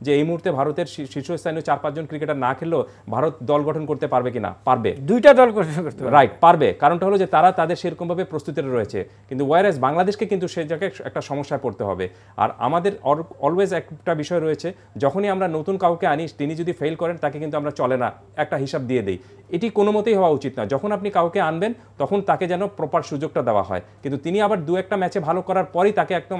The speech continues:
Speaker 1: আকাশের তারা বানিয়ে দেওয়ার কোনো কিছু নেই, কারণ তাকে ইন্টারন্যাশনাল ক্রিকেটে টিকে থাকতে হলে প্রমাণ করারও একটা বিষয় রয়েছে। So, দুপক্ষই কিন্তু সামাল দিয়ে করতে হবে।
Speaker 2: না, এই ক্ষেত্রে আমি গণমাধ্যম কর্মীদেরও কিছুটা দায়ী করি, এই কারণে যে জয় ধরেন ভালো একটা ইনিংস খেললো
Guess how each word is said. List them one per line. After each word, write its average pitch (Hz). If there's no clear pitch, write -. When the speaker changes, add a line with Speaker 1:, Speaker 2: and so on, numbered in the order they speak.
Speaker 1:
আকাশের 151
তারা 160
বানিয়ে 185
দেওয়ার 180
কোনো 165
কিছু 160
নেই, 233
কারণ 139
তাকে 143
ইন্টারন্যাশনাল 185
ক্রিকেটে 190
টিকে 180
থাকতে 175
হলে 190
প্রমাণ 160
করারও 160
একটা 135
বিষয় 113
রয়েছে। 98
So, 139
দুপক্ষই 226
কিন্তু 208
সামাল 151
দিয়ে 143
করতে 107
হবে। 90
Speaker 2:
না, 214
এই 214
ক্ষেত্রে 240
আমি 220
গণমাধ্যম 214
কর্মীদেরও 202
কিছুটা 185
দায়ী 151
করি, 156
এই 156
কারণে 180
যে 170
জয় 190
ধরেন 185
ভালো 175
একটা 180
ইনিংস 165
খেললো 131